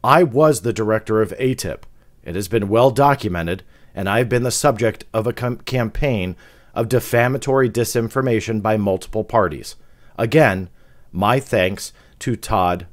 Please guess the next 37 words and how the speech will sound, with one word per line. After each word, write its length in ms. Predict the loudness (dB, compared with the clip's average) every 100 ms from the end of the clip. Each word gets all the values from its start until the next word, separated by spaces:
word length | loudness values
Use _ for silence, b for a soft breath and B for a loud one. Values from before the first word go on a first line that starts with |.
| -8
McMurtry." 680 | -8 -4 -2 -2 -4 -10 -12 -20 _ _ -20 -20 -20 _ _ -20 _ -20 b b b
Now, 120 | 2 6
one 220 | 6 6
thing 260 | 2 0 0
to 120 | 0
note, 320 | 0 -2 -6 -20 -12
my 220 | 0 2
video 420 | 4 6 6 6 4
was 220 | 2 0
still 400 | -2 2 4 4
premiering, 640 | 2 0 2 2 0 -6 -8
and 100 | -4
what 140 | -2
that 180 | 2 2
means 540 | 2 0 2 0 -2 -6 b b b
is 160 | -2 0
it 80 | 2
was 160 | 0
playing 320 | 0 2 2 0
for 160 | -2
the 80 | -2
first 400 | 0 0 0 -2
time. 380 | -4 -2 -4 -10 -20 b b b b b b
Checking 400 | 0 4 4 2
the 80 | 0
timestamp, 720 | -2 0 0 -2 -4 -4 -4
it 80 | -2
appears 400 | -4 0 0 0
my 160 | 0 0
video 340 | 2 2 2
was 200 | 0 -2 0
only 300 | 2 2 4
about 320 | 4 2 0
thirty-seven 720 | 0 0 2 0 0 0 2 0
minutes 300 | 0 -2 -4
into 180 | -6 -8
playing 520 | 0 2 2 0